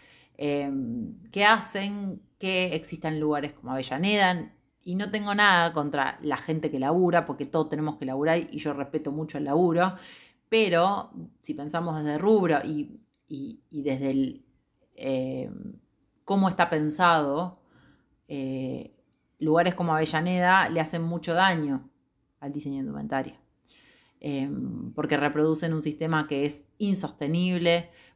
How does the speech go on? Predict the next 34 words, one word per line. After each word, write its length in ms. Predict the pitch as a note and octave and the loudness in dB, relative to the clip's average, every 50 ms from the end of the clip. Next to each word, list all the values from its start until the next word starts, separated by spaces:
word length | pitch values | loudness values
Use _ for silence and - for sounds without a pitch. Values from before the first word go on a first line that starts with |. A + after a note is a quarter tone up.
| _ | _
porque 540 | - - - D#3 C#3+ C#3 C#3 C3+ C#3 C#3 C#3 C#3 | -16 -10 -6 -4 -2 0 0 0 0 0 -2 -2
reproducen 460 | C#3+ C3+ C#3+ D3 D3 - D3 C#3+ C#3+ | -2 -2 -2 -2 -2 -2 -2 -2 -2
condiciones 420 | C#3+ C#3+ C#3+ C#3 D3+ C#3+ C#3+ C#3+ | -2 -4 -4 -4 -4 -4 -4 -4
de 80 | C#3+ C#3 | -4 -2
trabajo 760 | - C#3+ C#3 C#3+ C#3+ C#3+ - C#3+ C#3+ C#3 C#3 - - - _ | 0 2 2 2 0 0 -2 -2 0 0 -2 -4 -6 -6 _
pésimas, 760 | - F3+ E3 - - F3 E3+ E3+ E3 E3+ F3+ F3 F3+ - - - _ - - _ | -2 -2 -2 -2 -2 -2 -2 0 2 2 2 0 -2 -6 -12 -16 _ -20 -16 _
porque 220 | - - - D3 | -12 -8 -6 -6
el 60 | C#3 | -6
salario 480 | - - C#3+ C#3+ C#3+ C#3+ D3 D3+ D3 C#3+ | -4 -2 -2 0 0 0 2 2 2 2
a 60 | C#3 | 0
las 100 | C#3 C#3 | -2 -4
personas 460 | - D3 D3 D3+ C#3+ C#3+ D3 C#3+ - | -6 -6 -6 -4 -4 -4 -4 -6 -6
a 60 | C#3 | -6
las 120 | C3+ C#3 - | -6 -6 -6
cuales 260 | - D3+ D3 D3 D3 | -4 -4 -4 -4 -4
se 100 | - C#3 | -6 -6
les 100 | D3 C3+ | -6 -4
debe 220 | D3 C#3+ D3 C#3+ | -4 -4 -4 -4
pagar 400 | - - C#3 C#3 D3 D3+ D3+ - - | -2 -2 2 4 4 4 4 2 -4
es 320 | - C#3+ C3+ - - - - - - _ | -8 -10 -10 -10 -14 -18 -20 -20 -18 _
paupérrimo, 920 | - C3 C3 C3 - - F#3+ F#3+ F3+ F3 E3 E3 E3+ E3+ E3+ F3+ F3 - - - - - - - - - - - - | -8 -8 -8 -4 2 4 4 6 6 4 0 -2 -2 -2 -2 -2 -4 -8 -14 -20 -20 -20 -20 -20 -20 -20 -20 -18 -12
em, 840 | - C#3+ C#3 C3+ C3+ C3 C3 C3 C3+ D3 C#3+ C#3+ - - - - - - - - - - - _ _ - | -6 -4 -4 -2 -2 -2 -4 -4 -4 -6 -6 -6 -6 -8 -8 -10 -12 -16 -20 -20 -20 -20 -20 _ _ -20
y 80 | - | -12
porque 240 | - - C3+ - D3 | -10 -10 -6 -2 2
el 80 | C#3+ D3 | 4 6
valor 260 | D3 D3+ D#3+ E3 F3 | 6 8 8 6 6
de 100 | F3 E3+ | 6 4
las 140 | E3 D3+ - | 2 2 0
prendas 440 | - D#3+ D#3+ D#3+ E3 D#3+ D#3+ - - | -2 -2 0 2 0 0 -2 -2 -4
es, 440 | - D3+ D3 - - - - - _ _ _ _ - - - _ - - D#3+ D3+ D3+ - - - - _ - | -6 -4 -4 -4 -4 -6 -8 -10 _ _ _ _ -20 -20 -20 _ -12 -8 -8 -8 -8 -12 -18 -20 -20 _ -10
es 260 | - C#3+ - - - | -10 -8 -8 -10 -10
absolutamente 640 | - - - - D#3 D#3 D#3 D#3 D3 D3+ D3+ D3+ D#3 | -12 -6 -4 -2 -2 2 4 4 4 4 4 4 4
imposible, 840 | D3+ D3+ D3 - C#3+ C3+ - - E3 D3+ D3 D3+ D3 D3 C#3+ C#3+ - - _ _ _ _ _ _ _ _ _ | 2 0 0 -4 -6 -4 0 2 4 4 4 4 4 2 0 -2 -8 -14 _ _ _ _ _ _ _ _ _
em, 580 | - C#3+ C3+ C3 C3+ C#3 C#3 - - - - | -8 -6 -4 -4 -4 -6 -8 -12 -12 -14 -14